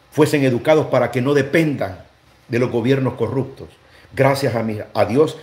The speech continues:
mis sobrinos no necesitan venir a este país. Todos son profesionales. Le dimos educación. Desde la edad de trece años agarré a mi sobrino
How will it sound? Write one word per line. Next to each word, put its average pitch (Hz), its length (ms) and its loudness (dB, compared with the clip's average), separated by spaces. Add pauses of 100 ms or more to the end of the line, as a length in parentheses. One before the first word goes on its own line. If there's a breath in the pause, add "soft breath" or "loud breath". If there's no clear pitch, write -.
(160 loud breath)
mis 127 220 0
sobrinos 135 420 2
no 135 100 2
necesitan 131 580 -2
venir 110 220 -6
a 113 40 -4
este 104 160 -6
país. 107 380 -8 (520 loud breath)
Todos 147 320 2
son 117 140 -4
profesionales. 107 600 -6 (200 loud breath)
Le 123 200 2
dimos 143 280 4
educación. 123 560 -2 (1000)
Desde 135 400 2
la 123 100 2
edad 147 540 2
de 113 180 -2
trece 147 460 -4
años 104 360 -6
agarré 101 280 0
a - 20 2
mi 131 80 2
sobrino 104 480 -4